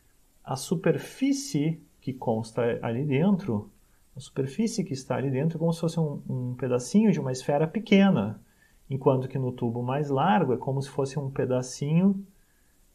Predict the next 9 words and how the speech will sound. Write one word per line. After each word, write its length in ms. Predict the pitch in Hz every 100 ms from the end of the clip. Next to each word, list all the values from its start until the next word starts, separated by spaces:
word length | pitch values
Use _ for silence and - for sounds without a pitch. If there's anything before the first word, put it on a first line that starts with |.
| _
de 100 | -
uma 120 | 127 113
esfera 440 | - 123 107 135
grande, 720 | 135 135 151 151 123 104 101 104
um 120 | 107
pouco 280 | 120 120 127
maior, 680 | 127 123 131 139 123 - - _ _ _ _ _
certo? 480 | - 117 113 117 - _ _ _ _ _ _ _ _ -
Então, 540 | 160 143 160 170 180